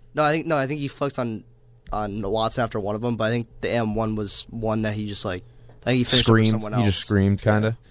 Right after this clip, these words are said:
Speaker 2: Either way, like, there's so much to say about this kid.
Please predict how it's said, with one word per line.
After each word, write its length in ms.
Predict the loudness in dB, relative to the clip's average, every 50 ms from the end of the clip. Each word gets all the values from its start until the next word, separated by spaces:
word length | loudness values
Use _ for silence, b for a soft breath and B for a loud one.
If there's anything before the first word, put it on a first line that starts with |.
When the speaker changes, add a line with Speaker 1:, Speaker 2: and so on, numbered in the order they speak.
| b b b b
Speaker 2:
Either 280 | 4 6 8 8 8 6
way, 340 | 6 8 8 8 6 6 4
like, 320 | 2 2 0 0 -2 -6 -20 -20 -20 -20 -20 -20 -20 -20 -20 -20 -20 -20 -8
there's 180 | -4 -4 -2 0
so 140 | 2 2 4
much 200 | 4 2 2 0
to 80 | -4
say 180 | 2 4 6 6
about 100 | 6 6
this 120 | 4 0
kid. 240 | 0 2 2 2 0